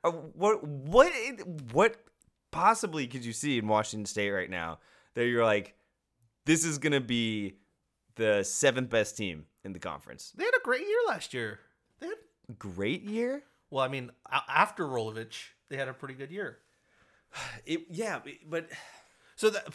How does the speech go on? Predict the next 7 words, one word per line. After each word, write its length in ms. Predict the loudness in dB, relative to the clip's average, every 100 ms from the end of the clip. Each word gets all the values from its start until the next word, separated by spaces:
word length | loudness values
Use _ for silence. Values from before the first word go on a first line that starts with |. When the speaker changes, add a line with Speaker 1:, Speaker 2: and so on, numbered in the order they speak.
| -12
Speaker 2:
so 360 | 0 2 4 0 -8 -2
to, 140 | -2 -2 -10 _
to, 440 | 0 2 2 0 -2 _ _ _ _ -2
I'll, 160 | 0 4
I'll, 420 | 4 4 0 -4
I'll, 300 | 0 0 2
uh, 360 | 0 0 -2